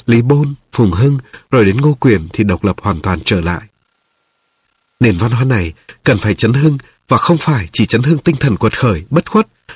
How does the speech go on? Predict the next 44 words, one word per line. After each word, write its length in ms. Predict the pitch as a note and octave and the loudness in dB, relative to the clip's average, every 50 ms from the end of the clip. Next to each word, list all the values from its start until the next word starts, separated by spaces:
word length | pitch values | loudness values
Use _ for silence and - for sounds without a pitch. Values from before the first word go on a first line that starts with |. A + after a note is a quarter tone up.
| _ - | _ -2
mà 100 | A#2 G#2 | -2 0
còn 200 | - A#2 G#2 F2 | 0 0 0 0
chấn 220 | - - B2 C3+ | 0 0 0 2
hưng 180 | C#3+ D3+ E3+ D#3 | 2 2 0 0
tư 180 | - - E3+ | 2 2 0
tưởng 280 | D#3+ - C#3 G2 D#2+ F#2 | 2 2 0 0 2 0
nhân 160 | A#2 C#3+ C#3+ | 0 2 2
nghĩa 220 | C3+ C#3 C#3 A2+ C3 | 2 2 0 0 0
của 160 | - D3 A2 | 0 0 0
giống 200 | F2 G2 G#2 B2+ | 2 0 0 0
nòi, 300 | C3 A2+ F#2+ E2+ D#2+ D2+ - _ _ _ _ | 0 0 0 -2 -4 -6 -12 _ _ _ _
hai 200 | - B2 B2+ B2+ | -4 -2 -2 0
cái 220 | - - G#2 G2 A2+ | 0 0 -2 0 0
đi 120 | C3+ C#3 | 2 2
đôi 180 | B2 B2+ B2 A#2 | 2 2 2 2
với 180 | G#2+ A2 A2 | 2 0 0
nhau. 320 | A2+ C3 B2+ B2+ B2+ A#2+ - _ _ _ _ - - _ _ _ _ _ _ - | 0 0 0 -2 -2 -6 -8 _ _ _ _ -20 -20 _ _ _ _ _ _ 0
Tư 100 | D#3+ C#3+ | 2 2
tưởng 220 | A#2+ B2+ G2 F2+ | 4 2 2 2
nhân 200 | G2+ B2 C3 B2+ | 2 0 2 2
nghĩa 240 | B2+ A#2 G#2+ C3+ D3+ | 2 2 0 0 0
là 140 | D3 A2 F2+ | 0 -2 0
gốc 180 | E2 C#3 F#3 - - | 2 0 0 0 -2
cho 120 | - D#3 | -4 -4
quật 260 | - - - - - | -2 0 -2 -2 -2
cường, 280 | - B2 G#2+ F#2+ E2 D#2+ D#2+ - _ _ _ _ _ - | 0 0 2 2 0 -4 -8 -14 _ _ _ _ _ -2
bất 220 | C#3+ F3 - - | -2 -2 -2 0
khuất, 180 | - F#3+ G3+ - _ _ _ _ _ _ _ | 0 -2 -2 -2 _ _ _ _ _ _ _
có 120 | - A2 | 0 0
nhân 260 | A#2 C#3 D#3 C#3+ C#3 | 2 2 2 2 2
nghĩa 200 | C3+ B2+ A2 G#2 | 2 2 2 2
mới 180 | C#3 D#3 D#3 D#3+ | 2 0 0 0
quật 240 | - - - - _ | 0 0 -2 -2 _
cường, 240 | - A#2 G#2 F2+ D#2 D#2 - | -2 0 0 0 -2 -4 -4
bất 200 | C3+ D#3 - - | -2 -2 0 0
khuất 180 | F#3+ F#3+ - | 0 0 2
được. 220 | - A#2+ G2 - - _ _ _ _ _ _ _ _ _ _ _ _ | 2 0 0 0 -4 _ _ _ _ _ _ _ _ _ _ _ _
Trong 180 | - C3+ B2+ - | -2 -2 -2 0
quá 120 | - C3 | -2 -2
trình 200 | B2+ - B2 F#2 | 0 0 0 0
sửa 140 | - - A2 | 0 0 0
đổi 200 | G#2 F#2+ F2+ D#2 | 0 0 0 -2
hiến 160 | F#2+ G#2 A#2+ | -2 -4 -4
pháp, 240 | - - E3+ F3 | -2 -2 -2 -2